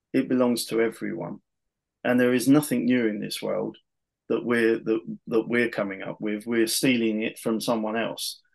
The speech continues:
So it's very important that we share the knowledge. Um, and we, this is, this is something that's, that's really high on our agenda. So we have a Twitter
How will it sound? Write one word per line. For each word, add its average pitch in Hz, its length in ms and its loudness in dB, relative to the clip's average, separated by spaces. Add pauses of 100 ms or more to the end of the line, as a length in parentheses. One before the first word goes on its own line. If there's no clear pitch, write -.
(320)
So 123 540 2 (1200)
it's 131 200 0
very 143 260 6
important 127 520 2
that 113 80 -2
we 113 160 -6
share 110 340 -2
the 104 60 -6
knowledge. 104 600 -8 (420)
Um, 113 380 -2
and 120 160 2
we, 120 260 2
this 123 240 0
is, - 340 -4
this 117 280 -4
is 107 100 -6
something 113 400 -2
that's, - 480 -2
that's 113 400 -4
really 120 480 0
high 117 320 0
on 113 160 0
our 113 240 -4
agenda. 104 460 -4 (420)
So - 160 0
we 120 140 2
have 131 180 4
a 131 80 2
Twitter 113 580 2